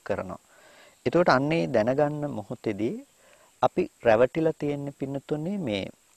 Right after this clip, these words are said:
වර්තමානයේ ඇහැට පෙනුණු වර්ණ සටහන පිළිබඳව විතරක්ම නෙමෙයි.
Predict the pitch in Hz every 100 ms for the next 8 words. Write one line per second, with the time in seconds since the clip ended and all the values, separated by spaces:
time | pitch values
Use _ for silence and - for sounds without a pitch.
0 | _ _ 110 107 - 139 143 147 151 160
1 | 120 117 - - 143 151 160 127 110 120
2 | 131 143 - 139 143 139 143 139 143 143
3 | 147 143 - 156 170 185 139 120 95